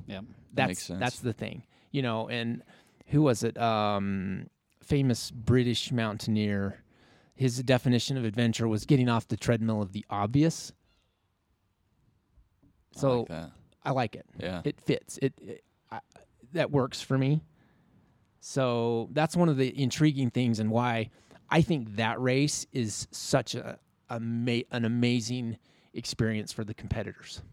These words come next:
Speaker 2: Well, and, and s-, when you say competitors, if I remember right, there were six people that attempted this race and five finished, right? Is
Speaker 3: Fi-,
Speaker 2: that right?
Speaker 3: five started.
Speaker 2: Five started, okay.
Speaker 3: Five started,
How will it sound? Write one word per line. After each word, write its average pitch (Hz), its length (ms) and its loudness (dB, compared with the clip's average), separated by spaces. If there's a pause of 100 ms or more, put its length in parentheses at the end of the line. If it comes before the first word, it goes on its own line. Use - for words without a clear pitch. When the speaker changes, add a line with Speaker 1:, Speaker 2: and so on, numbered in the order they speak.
(320)
Speaker 2:
Well, 113 120 0
and, 110 200 0
and 101 220 -4
s-, - 160 -8
when 113 140 4
you 104 40 2
say 160 200 4
competitors, 82 720 2
if - 160 -2
I 107 80 6
remember 92 460 4
right, 80 140 2
there 101 100 8
were 73 80 0
six - 720 -2
people 90 340 0
that 82 160 0 (100)
attempted 101 460 -4
this 82 180 -4
race 90 300 0
and 78 100 -8
five 87 360 0
finished, - 420 -4
right? 98 240 -2
Is - 40 -10
Speaker 3:
Fi-, 156 180 6
Speaker 2:
that - 20 -2
right? 92 120 4
Speaker 3:
five 165 200 4
started. 135 460 0
Speaker 2:
Five 98 200 2
started, 82 300 -6
okay. 92 140 -2
Speaker 3:
Five 147 180 0
started, 131 400 -2